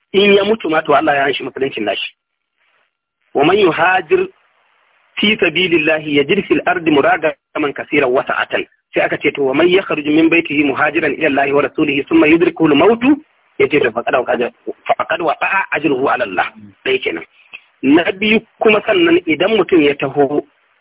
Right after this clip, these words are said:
Allah ya gaya wa Annabi Muhammad in mu'minai suka taho maka shine waɗanda za su zo su anshi musulunci kan su iso ma dalilin wannan niyya har Allah ya anshi musuluncin nasu.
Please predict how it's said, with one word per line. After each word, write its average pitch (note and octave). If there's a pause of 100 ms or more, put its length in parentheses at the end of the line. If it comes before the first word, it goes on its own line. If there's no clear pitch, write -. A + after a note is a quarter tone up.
(260)
Allah F3+
ya D#3
gaya D#3
wa C3+
Annabi C#3+
Muhammad C#3+ (480)
in G#3
mu'minai C#3
suka E3+
taho B2
maka D3
shine G3 (420)
waɗanda G#3+
za F#3+
su E3
zo E3+
su F#3
anshi C#3+
musulunci A2+
kan D#3+
su E3+
iso G3+
ma G#3
dalilin E3+
wannan D3
niyya D#3
har D3
Allah D#3
ya B2+
anshi A#2
musuluncin G2+
nasu. F#2